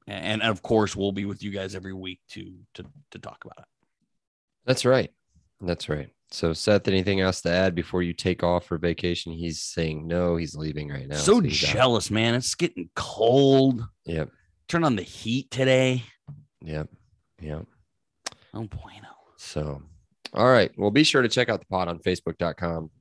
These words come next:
Speaker 2: backslash podcast L E O. I don't know if it's gonna be Facebook. What is it now?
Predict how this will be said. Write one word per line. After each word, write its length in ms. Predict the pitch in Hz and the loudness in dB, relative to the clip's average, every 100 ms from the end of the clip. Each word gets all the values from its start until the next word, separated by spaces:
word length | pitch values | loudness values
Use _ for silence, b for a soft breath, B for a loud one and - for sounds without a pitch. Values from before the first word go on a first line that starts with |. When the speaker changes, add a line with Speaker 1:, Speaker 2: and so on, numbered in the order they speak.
| _ _ _ _ | _ _ _ _
Speaker 2:
backslash 640 | 117 95 - 82 78 - - _ _ - | 0 0 -6 -6 -6 -6 -10 _ _ -4
podcast 440 | 87 82 82 - | -2 -2 -6 -2
L 100 | 87 | 0
E 60 | 90 | 2
O. 60 | 92 | 4
I 80 | |
don't 80 | 156 | 4
know 60 | 120 | 2
if 80 | 104 | 0
it's 140 | 92 | -2
gonna 160 | 104 123 | 0 2
be 120 | 139 | 0
Facebook. 400 | 135 139 135 139 | 2 0 0 -4
What 140 | 123 123 | -2 -4
is 100 | 123 | -4
it 80 | |
now? 220 | 123 127 | -4 -6